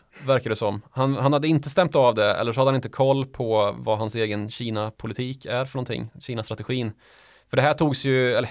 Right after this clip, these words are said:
togs tillbaka, jag vet inte vad man ska kalla det, men det rullades tillbaks det här uttalandet och förtydligades då att det handlar inte om att U S A har brutit mot tidigare policy, som ju är att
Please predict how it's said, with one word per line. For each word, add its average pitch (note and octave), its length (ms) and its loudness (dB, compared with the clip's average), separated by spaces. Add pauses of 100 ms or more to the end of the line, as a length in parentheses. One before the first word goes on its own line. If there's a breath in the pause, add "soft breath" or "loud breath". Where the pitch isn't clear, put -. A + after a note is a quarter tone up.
togs C3+ 220 -6
tillbaka, C#3+ 340 4
jag C3 80 0
vet D#3+ 100 0
inte D#3 140 -2
vad C#3+ 60 0
man C#3 60 4
ska C3+ 100 -6
kalla C#3+ 280 0
det, C3 60 4
men C#3+ 120 2
det C#3 80 6
rullades D3 340 4
tillbaks D#3 540 0
det D3 100 -4
här A2+ 280 2 (360 soft breath)
uttalandet A#2 540 2
och A2+ 60 -10
förtydligades A2+ 720 0
då G#2+ 160 0
att G#2+ 200 -4
det A#2+ 120 0
handlar B2 260 2
inte A#2+ 360 -2
om C#3+ 140 2
att A#2+ 120 0
U A2 80 -4
S - 140 -4
A A#2+ 180 4
har A2 280 0
brutit B2+ 640 -8
mot A2+ 180 -8
tidigare A2 260 -2
policy, B2+ 580 -2 (300 loud breath)
som B2 200 -2
ju B2 80 2
är C#3+ 240 2
att - 380 -4